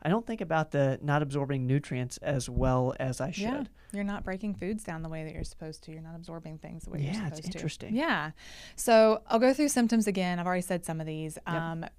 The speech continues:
Speaker 2: chronic diarrhea, chronic constipation, gas, bloating, the nutritional deficiencies, uh, compromised immune system, um, headaches, migraines,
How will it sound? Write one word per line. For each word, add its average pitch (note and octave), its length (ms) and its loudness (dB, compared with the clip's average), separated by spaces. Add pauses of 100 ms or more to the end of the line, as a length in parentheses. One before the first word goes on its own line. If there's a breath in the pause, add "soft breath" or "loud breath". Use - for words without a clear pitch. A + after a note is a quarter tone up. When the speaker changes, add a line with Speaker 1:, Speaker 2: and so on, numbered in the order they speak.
(100)
Speaker 2:
chronic G3+ 440 -4
diarrhea, D#3+ 500 -4
chronic D#3 340 -10
constipation, D#3 800 -10
gas, - 480 -10
bloating, E3+ 500 -8 (300 soft breath)
the E3+ 80 -4
nutritional E3 460 -4
deficiencies, - 760 -14 (380 soft breath)
uh, F3 220 -4
compromised F3+ 640 -2
immune D#3+ 340 -4
system, - 640 -12 (100)
um, E3 160 -10
headaches, F3+ 640 -6 (100)
migraines, D#3 720 -8